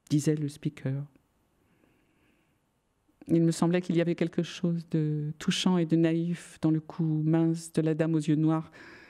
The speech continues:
Elle était si jolie, si gaie, si élégante.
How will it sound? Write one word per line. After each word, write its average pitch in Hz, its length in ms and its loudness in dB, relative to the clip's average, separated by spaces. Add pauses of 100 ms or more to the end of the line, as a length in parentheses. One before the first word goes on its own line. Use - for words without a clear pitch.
(720)
Elle 151 140 2
était 180 160 0
si 185 180 -2
jolie, 185 380 2
si 202 160 -4
gaie, 196 380 0 (400)
si - 180 0
élégante. 175 640 0